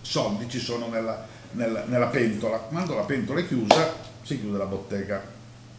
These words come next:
Questo bisogna saperlo. L'altra domanda, biso-, com'è il meccanismo? Il meccanismo è che viene fatta la domanda, una domanda che può essere fatta online, può essere fatta anche con, eh, il telefono,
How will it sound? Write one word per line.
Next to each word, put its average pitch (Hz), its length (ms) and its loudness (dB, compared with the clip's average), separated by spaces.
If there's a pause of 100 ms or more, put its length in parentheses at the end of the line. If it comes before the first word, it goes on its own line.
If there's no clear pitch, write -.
(120)
Questo 127 380 -4
bisogna 98 260 0
saperlo. - 540 -10 (2000)
L'altra 175 440 12
domanda, 104 560 2
biso-, 180 640 6
com'è 165 220 6
il 127 100 10
meccanismo? 98 880 0
Il 156 140 4
meccanismo 208 680 6
è 107 240 2 (320)
che 185 160 8
viene 196 380 8
fatta 226 420 2
la 139 140 10
domanda, 107 760 4 (600)
una 101 240 4
domanda 104 920 0
che - 60 -12
può 92 100 -6
essere 92 160 -4
fatta 90 240 0
online, 92 540 2
può 139 100 -2
essere 127 180 -2
fatta 123 280 0
anche 113 260 -4
con, 104 240 2
eh, 92 460 -4
il 87 100 -10
telefono, 82 840 0